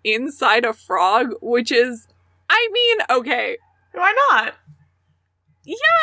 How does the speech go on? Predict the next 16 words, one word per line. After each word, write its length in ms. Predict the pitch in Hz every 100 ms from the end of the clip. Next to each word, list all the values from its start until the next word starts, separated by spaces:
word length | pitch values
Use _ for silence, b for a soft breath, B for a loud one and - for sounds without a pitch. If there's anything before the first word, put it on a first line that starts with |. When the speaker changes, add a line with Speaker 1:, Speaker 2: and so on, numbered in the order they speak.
| -
Speaker 1:
I 100 | 392
mean, 200 | 370 370
there's 200 | 370 349
no 140 | 339 339
reason 320 | 320 311 285
it 160 | 214 -
can't 400 | - 220 262 381
be 160 | 427
inside 540 | 269 240 - - 185 -
a 80 |
frog, 480 | - - - - 453 523 508
I 120 | 208
Speaker 2:
<laughs> 120 | 208
Speaker 1:
guess. 580 | 208 165 185 220 302 - - 415 370 B B B B _ _ _ _
I 100 | 240
guess. 640 | 208 214 220 185 262 285